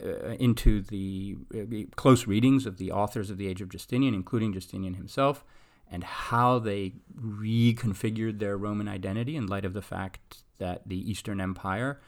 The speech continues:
was now the only, um, remaining Roman Empire. Um, but we're not gonna be talking about the, you know, close textual readings here. We're gonna be talking about some of the,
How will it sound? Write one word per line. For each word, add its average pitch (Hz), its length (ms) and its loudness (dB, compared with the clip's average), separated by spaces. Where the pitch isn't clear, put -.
was 95 320 -8
now 92 460 -4
the 95 280 -8
only, 104 540 0
um, 92 520 -8
remaining 104 460 2
Roman 87 260 -6
Empire. 90 560 -6
Um, 107 560 -2
but 110 300 -2
we're 151 120 0
not 208 120 0
gonna 196 120 -2
be 123 260 2
talking 123 380 8
about 101 280 0
the, 98 260 0
you 104 80 -2
know, 87 240 -4
close 95 380 0
textual - 460 -2
readings 117 400 6
here. 117 180 0
We're 104 100 -2
gonna 101 140 -2
be 95 140 -2
talking 101 400 -2
about 95 240 -4
some 104 140 -2
of 95 120 -2
the, 92 200 -2